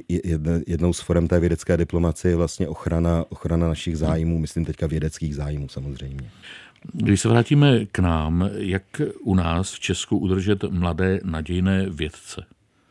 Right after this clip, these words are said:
Speaker 1: No, někdy lehko, někdy těžko, <laughs> samozřejmě.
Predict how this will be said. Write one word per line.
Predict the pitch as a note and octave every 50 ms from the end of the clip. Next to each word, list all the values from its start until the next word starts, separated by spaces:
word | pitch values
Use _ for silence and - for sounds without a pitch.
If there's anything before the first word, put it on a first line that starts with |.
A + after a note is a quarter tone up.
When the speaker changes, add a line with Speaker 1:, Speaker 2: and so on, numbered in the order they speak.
| _ _ -
Speaker 1:
No, | C3 D3+ D#3+ A2+ D2 - _ _ _ _ _ F#3+ - -
někdy | - F2+ F#2 F#2+ G2 G2 G#2+ B2 C3 C#3 C3 -
lehko, | F2+ F2 F2+ F#2 - - _ - A#2+
někdy | A2 A2 G2+ G#2+ A2+ B2+ -
těžko, | - B2+ G#2+ - - - - - - -
<laughs> | -
samozřejmě. | - - - G#2 F#2+ F#2 - B2 F#2 A#2 - - G#2+ F2 E2 E2+ E2 D2+ C2+